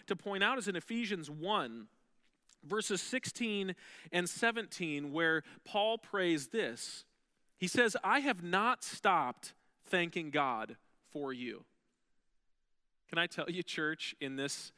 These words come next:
last year and a half, I have thanked the Lord for you so many times. This community where there has been incredible love and unity and good nature and goodwill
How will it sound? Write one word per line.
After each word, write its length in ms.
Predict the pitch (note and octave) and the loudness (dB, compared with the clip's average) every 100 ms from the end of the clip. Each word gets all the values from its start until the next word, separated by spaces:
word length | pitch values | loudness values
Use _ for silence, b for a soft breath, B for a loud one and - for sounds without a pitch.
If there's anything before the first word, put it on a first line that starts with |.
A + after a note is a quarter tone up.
| b b _ | b b _
last 360 | C3+ C#3 C#3+ C3+ | 2 2 0 -8
year 160 | C3+ | -8
and 80 | C3+ | -6
a 40 | |
half, 360 | A#2+ B2 C3+ - B2 | -4 -4 -4 -6 -4
I 80 | D#3 | -2
have 120 | C#3+ | -2
thanked 340 | - B2 A#2+ - | -4 -6 -6 -14
the 40 | |
Lord 300 | A2+ G2+ A2+ | -12 -12 -14
for 140 | - A#2+ | -12 -12
you 180 | A#2 | -12
so 220 | - A#2+ A2 | -10 -10 -10
many 180 | A2 | -12
times. 540 | G#2+ A2 G#2 A2+ - - _ _ _ _ _ _ _ _ - | -10 -10 -10 -12 -20 -20 _ _ _ _ _ _ _ _ -6
This 180 | D#3 - | -4 -4
community 560 | D#3 C3+ C3 C3+ D3 | -8 -6 -4 -2 -2
where 200 | C#3 B2+ | -2 -4
there 160 | A#2+ B2 | -4 -6
has 160 | A2+ | -8
been 240 | - C3 A#2+ | -4 -4 -4
incredible 520 | A2+ - B2+ B2+ A#2 | -10 -6 -6 -6 -8
love 540 | A#2 A#2 A#2+ C3 B2+ - B B A#2 | -2 0 0 -2 -6 -20 B B -10
and 180 | A2 | -10
unity 640 | G#2 B2 C3+ C3 C3+ C#3 D3+ b b - | -8 -6 -6 -4 -4 -6 -10 b b -10
and 180 | A#2 G#2+ | -10 -4
good 240 | C#3 B2+ | -4 -4
nature 540 | B2 C3+ - D3+ D3 | -4 -4 -4 -8 -6
and 160 | B2 A2 | -6 -6
goodwill 800 | B2 C3+ A2+ B2 B2+ C3 C#3 | -6 -6 -6 -4 -4 -4 -8